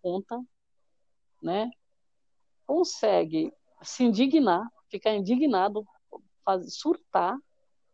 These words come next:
que também foi coisa que tretar, ele tretou horrores, né? E as pessoas simplesmente foram gostando do, dele, não tem jeito, não tem como não gostar do Gil.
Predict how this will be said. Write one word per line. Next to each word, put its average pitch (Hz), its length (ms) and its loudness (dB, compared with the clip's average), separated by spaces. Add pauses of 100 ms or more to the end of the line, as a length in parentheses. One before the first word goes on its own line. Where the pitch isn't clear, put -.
(160)
que 170 80 -8
também 185 300 0
foi 185 180 0
coisa 175 280 2
que 170 200 -8 (120)
tretar, 269 600 4
ele 220 200 4
tretou 190 520 2
horrores, 185 760 0 (800)
né? 196 300 -2 (760)
E - 80 4
as - 180 4
pessoas 320 500 -2
simplesmente 311 920 0
foram 320 320 0
gostando 294 580 2
do, 403 240 0
dele, 285 440 2
não 196 160 -6
tem 320 220 0
jeito, 208 320 2
não 202 120 -4
tem - 180 2
como 254 240 -2
não 214 120 -4
gostar 190 360 -2
do 170 120 -8
Gil. 175 280 -4